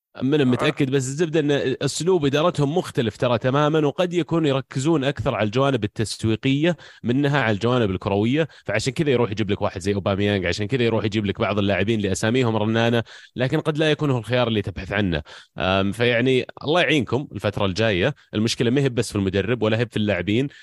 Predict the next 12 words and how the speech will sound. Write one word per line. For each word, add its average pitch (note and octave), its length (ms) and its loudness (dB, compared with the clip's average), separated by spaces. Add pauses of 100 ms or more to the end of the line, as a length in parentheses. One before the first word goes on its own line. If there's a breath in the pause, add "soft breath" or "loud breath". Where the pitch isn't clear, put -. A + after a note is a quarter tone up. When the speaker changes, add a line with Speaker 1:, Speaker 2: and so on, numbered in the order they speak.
(120)
Speaker 1:
في A#2+ 240 2
مشكلة B2 360 0
أن G#2 160 0
تشيلسي C3 440 0
ما G2+ 180 2
زال G#2 380 2
إلى G#2 120 0
الآن A#2 340 0
يحتاج G#2+ 440 -2
يكتشف - 480 -4
هويته G#2+ 380 0
الجديدة. G#2 500 0